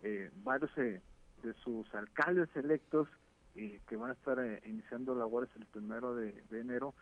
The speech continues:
donde hablan de que, bueno, que la gente tiene mala percepción de las policías municipales, y es por ello que tal vez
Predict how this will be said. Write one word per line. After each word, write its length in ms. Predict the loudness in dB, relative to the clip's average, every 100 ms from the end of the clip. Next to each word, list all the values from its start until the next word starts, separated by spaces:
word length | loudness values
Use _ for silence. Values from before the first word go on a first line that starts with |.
| -20 _
donde 200 | -2 4
hablan 200 | 6 8
de 80 | 6
que, 180 | 6 8
bueno, 240 | 8 4
que 140 | 0 2
la 120 | 2
gente 600 | 0 -2 -2 0 2 2
tiene 380 | 2 -2 0 -2
mala 340 | 0 0 0
percepción 840 | -2 -4 -4 -6 -8 -4 -2 -2 -2
de 100 | -2
las 220 | -2 -6
policías 440 | -8 -10 -8 -6 -6
municipales, 720 | -4 -6 -8 2 4 4 0 -8 _ _ _
y 200 | -2 0
es 80 | 0 0
por 140 | 4 4
ello 160 | 4
que 140 | 0 -4
tal 180 | 0
vez 160 | 0